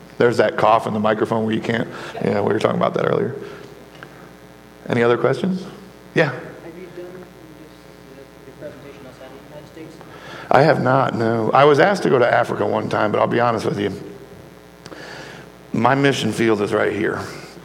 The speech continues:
Speaker 1: This, this, this place that we live in here in America, it is turning into some of the most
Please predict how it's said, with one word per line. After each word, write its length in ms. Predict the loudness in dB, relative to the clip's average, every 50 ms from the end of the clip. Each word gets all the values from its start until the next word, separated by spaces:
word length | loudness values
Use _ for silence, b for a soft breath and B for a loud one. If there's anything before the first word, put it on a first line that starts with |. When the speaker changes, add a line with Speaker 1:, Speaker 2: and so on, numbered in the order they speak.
| B B B B B B
Speaker 1:
This, 240 | 0 0 0 0 -2
this, 300 | 2 2 2 2 2 -2
this 300 | -4 0 2 2 0 0
place 340 | 2 4 4 4 4 2 0
that 120 | 0 2
we 120 | 2 2
live 240 | 4 4 4 4 4
in 140 | 2 -2 -2
here 200 | -2 0 0 0
in 60 | 0
America, 600 | 0 0 0 2 2 0 0 0 0 0 0 -2 -6 B B B B B B B B B B B B B B B B B B -20 -20 -20 -20 -20 -20 -20 -20 -20 -20 -10 -4
it 80 | 0 2
is 380 | 2 2 2 0 -2 -6 -8 -10 -12 -14 -16 -10 -2
turning 280 | 0 2 2 4 2 2
into 240 | 2 2 2 0 2
some 160 | 2 0 0
of 60 | 2
the 60 | 2
most 320 | 2 2 2 2 0 -4